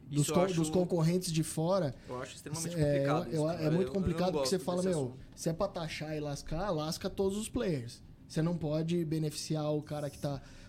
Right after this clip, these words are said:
Speaker 1: operando lá fora e, e lascar os que tão aqui. Então, É, até lojas Renner, como outras varejistas se posicionando, é, contra aquela isenção de, de imposto que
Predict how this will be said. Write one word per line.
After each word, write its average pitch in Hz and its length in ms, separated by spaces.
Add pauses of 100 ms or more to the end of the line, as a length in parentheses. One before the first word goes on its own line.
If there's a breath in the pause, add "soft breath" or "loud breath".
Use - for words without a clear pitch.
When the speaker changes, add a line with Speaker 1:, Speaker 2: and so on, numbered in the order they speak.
(100)
Speaker 1:
operando 147 420
lá 147 140
fora 147 480
e, 160 300
e 160 40
lascar 147 580 (400 loud breath)
os 143 140
que 156 100
tão 156 200
aqui. 160 180
Então, 135 580 (540 loud breath)
É, 131 220
até 143 600
lojas 139 420
Renner, 143 300
como 147 240
outras 143 280
varejistas 139 580
se - 100
posicionando, 139 880 (600 loud breath)
é, 131 260
contra 131 920 (140)
aquela 131 640 (760)
isenção 151 720 (480 loud breath)
de, 135 680
de 156 140
imposto 156 560
que 139 580